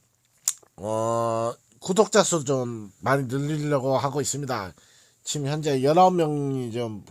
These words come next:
구독하고 있거든요. 그 중에서 좀 안티팬 하나 있어가지고 좀 걸리적거려서,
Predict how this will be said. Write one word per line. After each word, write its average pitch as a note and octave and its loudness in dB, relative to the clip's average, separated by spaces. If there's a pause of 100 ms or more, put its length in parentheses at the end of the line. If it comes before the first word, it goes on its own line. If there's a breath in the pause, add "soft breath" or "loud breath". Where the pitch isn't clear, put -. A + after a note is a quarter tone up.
구독하고 C3+ -2
있거든요. C#3+ -4
그 - -10
중에서 C3+ -2
좀 A#2+ -6 (520 soft breath)
안티팬 E3+ 2
하나 D3 4
있어가지고 C3 2
좀 G2 -6
걸리적거려서, C3 -2